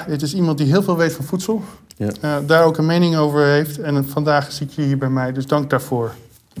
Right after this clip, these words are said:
Speaker 1: Ehm, ik heb Michiel uitgenodigd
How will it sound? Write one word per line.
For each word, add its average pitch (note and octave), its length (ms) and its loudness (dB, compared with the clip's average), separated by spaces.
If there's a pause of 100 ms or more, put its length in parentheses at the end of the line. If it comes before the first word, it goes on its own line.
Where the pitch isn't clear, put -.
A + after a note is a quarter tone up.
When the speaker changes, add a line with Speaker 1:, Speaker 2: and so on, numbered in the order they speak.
(1400)
Speaker 1:
Ehm, F3+ 320 6 (360)
ik F#3 140 0
heb G3+ 260 2
Michiel F#3 540 4
uitgenodigd F3+ 1040 4